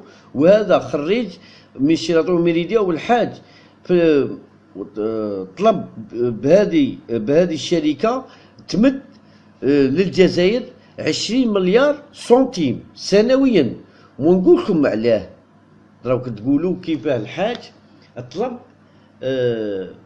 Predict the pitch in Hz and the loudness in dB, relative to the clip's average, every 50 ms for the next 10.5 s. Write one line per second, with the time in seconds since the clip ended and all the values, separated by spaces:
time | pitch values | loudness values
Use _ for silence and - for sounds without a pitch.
0 | _ _ _ _ _ _ _ _ _ - - 135 - - - 214 220 196 185 185 | _ _ _ _ _ _ _ _ _ -12 -10 -8 -8 -6 -6 -4 -4 -2 -2 -2
1 | 185 202 254 240 - - - 202 190 190 - 269 294 302 302 - - - - - | -2 -2 -4 -4 -4 -4 -4 -4 -4 -4 -4 -4 -4 -4 -4 -6 -14 -12 -2 4
2 | 202 214 208 208 196 185 180 165 139 135 113 95 - - 104 131 151 - - - | 4 4 6 6 4 4 2 2 0 0 -2 -4 -8 -8 -6 -6 -6 -6 -4 -2
3 | 175 160 151 147 139 127 131 104 85 - - _ _ _ _ _ _ _ _ _ | 0 0 0 0 -2 -4 -6 -10 -16 -16 -18 _ _ _ _ _ _ _ _ _
4 | _ _ _ _ _ - - _ - - - - 302 269 214 226 214 190 - 190 | _ _ _ _ _ -20 -20 _ -20 -12 -6 -4 -4 -2 -2 -4 -6 -6 -4 -4
5 | 185 180 170 135 139 131 120 117 113 117 143 165 156 - - - _ _ _ - | -2 -2 -2 -2 -2 -2 -2 -2 -2 -4 -6 -8 -10 -14 -20 -20 _ _ _ -8
6 | 131 240 285 302 - - 208 196 170 160 - - 196 156 156 135 - - 139 147 | -4 -4 -4 -4 -4 -6 -6 -6 -8 -8 -10 -10 -6 -4 -4 -4 -4 -6 -6 -4
7 | 202 233 208 139 123 135 147 160 - - - - - _ - 247 285 - - - | -4 -2 -2 -2 -2 -2 -4 -4 -6 -8 -14 -20 -18 _ -4 -4 -4 -2 -2 -2
8 | 320 302 285 214 226 - - - - - - _ _ _ _ _ _ _ _ - | -2 -2 0 0 0 -2 -2 -6 -16 -20 -20 _ _ _ _ _ _ _ _ -6
9 | 120 127 123 120 - 147 143 131 131 - 139 131 139 135 139 165 190 226 233 233 | -4 -4 -4 -4 -4 -6 -8 -8 -6 -6 -2 -2 -2 0 0 -2 -4 -4 -6 -6
10 | - 226 196 160 123 139 - - - | -6 -6 -4 -4 -4 -6 -6 -8 -12